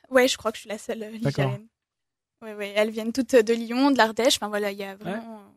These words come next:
Speaker 1: elles viennent de beaucoup de
Speaker 2: Tout
Speaker 1: coins
Speaker 2: Auvergne-Rhône-Alpes.
Speaker 1: d'Auvergne-Rhône-Alpes, c'est
Speaker 2: Mhm.
Speaker 1: ça. Mais, euh, je suis la seule Ligérienne, c'est pour ça, je
Speaker 2: Bien qu'il n'y ait pas eu de sélection, euh, au niveau du
Speaker 1: Oui,
Speaker 2: département.
Speaker 1: c'est ça.
Speaker 2: Ça veut dire que vous êtes la seule du département à, à avoir postulé ?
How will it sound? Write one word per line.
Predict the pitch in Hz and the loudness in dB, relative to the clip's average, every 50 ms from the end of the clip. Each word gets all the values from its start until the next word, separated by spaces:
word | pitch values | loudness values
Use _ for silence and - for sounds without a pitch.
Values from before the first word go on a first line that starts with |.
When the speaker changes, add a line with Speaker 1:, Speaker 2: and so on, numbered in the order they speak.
| _ _ _ _ _ - | _ _ _ _ _ -10
Speaker 1:
elles | 220 214 | -10 -10
viennent | 208 214 214 214 | -8 -10 -12 -10
de | 208 214 | -10 -12
beaucoup | 208 214 220 - - | -12 -14 -12 -8 -4
de | - | -2
Speaker 2:
Tout | 131 - | 2 4
Speaker 1:
coins | 143 139 135 | 4 6 6
Speaker 2:
Auvergne-Rhône-Alpes. | 135 - - 127 127 131 139 160 | 6 4 4 4 4 4 4 2
Speaker 1:
d'Auvergne-Rhône-Alpes, | 226 226 220 - 294 - | 0 -2 -6 -10 -10 -8
c'est | - 147 120 | -6 -4 -2
Speaker 2:
Mhm. | 120 151 | -2 -2
Speaker 1:
ça. | 202 240 - _ _ _ _ _ _ _ - | -2 -4 -10 _ _ _ _ _ _ _ -6
Mais, | 220 220 220 226 226 | -2 2 4 4 4
euh, | 220 220 | 4 4
je | 220 - | 2 0
suis | - 240 | 0 0
la | 226 226 | 0 0
seule | - - 277 262 | 0 0 -2 -2
Ligérienne, | 254 247 247 220 220 220 208 208 196 196 208 _ _ _ _ _ _ | -2 -2 -4 -4 -6 -8 -10 -14 -20 -20 _ _ _ _ _ _ _
c'est | _ - 220 | _ -20 -20
pour | - _ _ | -20 _ _
ça, | _ - 254 294 311 | _ -14 -10 -10 -4
je | 123 | 0
Speaker 2:
Bien | 110 135 185 196 190 | 4 4 4 4 4
qu'il | - 165 | 2 2
n'y | 143 | 2
ait | |
pas | 120 156 170 | 4 4 2
eu | 180 | 2
de | 160 | 2
sélection, | - - 143 147 139 - - 170 180 190 170 143 | 0 -2 0 0 0 -2 -2 -2 -2 0 0 2
euh, | 131 | 2
au | 135 135 | 0 0
niveau | 131 127 139 151 | 0 0 0 -2
du | 151 160 | -2 0
Speaker 1:
Oui, | 147 196 262 | 2 6 6
Speaker 2:
département. | 254 143 135 - 143 135 131 123 151 _ | 6 6 4 0 -2 -4 -4 -6 -8 _
Speaker 1:
c'est | - 269 254 | -10 -10 -8
ça. | - 220 208 | -6 -2 2
Speaker 2:
Ça | - 143 | 4 6
veut | 156 | 8
dire | 180 196 | 8 8
que | 190 | 8
vous | 170 160 | 6 4
êtes | 165 160 | 4 4
la | 151 143 | 4 4
seule | 135 - 202 214 214 196 | 4 6 6 6 6 4
du | 175 160 | 2 2
département | 160 170 160 170 156 143 - 165 170 208 254 269 | 2 2 2 2 0 0 0 0 2 2 2 2
à, | 202 175 214 226 - _ _ _ _ _ _ _ _ _ _ - | 2 2 0 -2 -6 _ _ _ _ _ _ _ _ _ _ -2
à | - 127 | 2 4
avoir | 135 143 143 135 | 6 6 6 4
postulé ? | - - 151 139 - - 214 285 294 | 2 0 0 0 -2 -4 -4 -4 -6